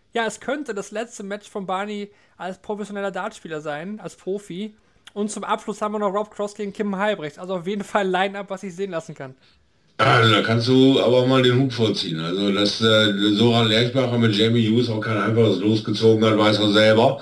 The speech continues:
Speaker 2: Äh, aber auch Soran Lerchbacher ist, äh, in der Lage, tolle Spiele abzuliefern und hat auch genug Erfahrung mittlerweile. Ist ja nicht seine erste W M-Teilnahme.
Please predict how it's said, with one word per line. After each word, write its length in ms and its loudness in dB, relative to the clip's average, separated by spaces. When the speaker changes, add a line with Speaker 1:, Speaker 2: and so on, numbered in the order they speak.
Speaker 2:
Äh, 80 0
aber 380 4
auch 100 6
Soran 340 4
Lerchbacher 560 -2
ist, 240 -4
äh, 360 -4
in 60 -6
der 120 0
Lage, 400 2
tolle 240 -2
Spiele 280 -2
abzuliefern 760 -4
und 240 -4
hat 180 0
auch 220 -2
genug 300 0
Erfahrung 480 2
mittlerweile. 500 0
Ist 140 -6
ja 80 0
nicht 140 -4
seine 180 0
erste 320 -2
W 40 -2
M-Teilnahme. 760 -2